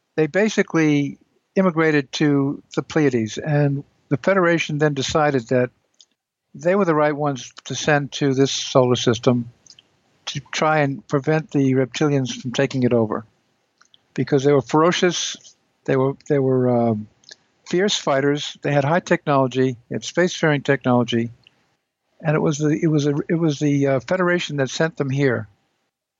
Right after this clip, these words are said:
to, uh, c-, confront the reptilians, because we did not want this to become a reptilian solar system. They did not want this to become a reptilian solar system.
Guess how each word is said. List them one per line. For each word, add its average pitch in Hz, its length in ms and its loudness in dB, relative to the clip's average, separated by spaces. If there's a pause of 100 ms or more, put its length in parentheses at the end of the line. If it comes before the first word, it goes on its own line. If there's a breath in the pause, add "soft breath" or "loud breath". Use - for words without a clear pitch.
(180)
to, 135 360 2
uh, 123 200 4
c-, - 320 -12
confront 156 440 0
the 151 80 2
reptilians, 127 800 0 (920)
because 139 340 0
we 139 80 0
did 143 180 0
not 165 200 0
want 160 220 0
this 147 180 -2
to 143 100 -2
become 139 280 0
a 135 100 2
reptilian 127 440 -2
solar 123 320 0
system. - 460 -6 (960)
They 135 100 4
did 131 140 0
not 156 180 2
want 147 200 2
this 135 140 0
to 139 100 -2
become 127 280 0
a 123 60 4
reptilian 117 400 2
solar 110 280 0
system. - 340 -10